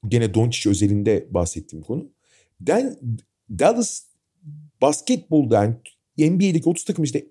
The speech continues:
en az transition kovalayan takım. Yürüyerek oynuyorlar abi. Bu Carlisle döneminde de böyleydi, şimdi de böyle. Ki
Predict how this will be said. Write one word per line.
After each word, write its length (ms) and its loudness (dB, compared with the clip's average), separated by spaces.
en 120 0
az 220 2
transition 420 -2
kovalayan 400 2
takım. 240 -14
Yürüyerek 460 6
oynuyorlar 360 -4
abi. 200 -10
Bu 200 -4
Carlisle 380 4
döneminde 380 4
de 120 2
böyleydi, 680 0
şimdi 280 -2
de 160 0
böyle. 240 -6
Ki 380 -2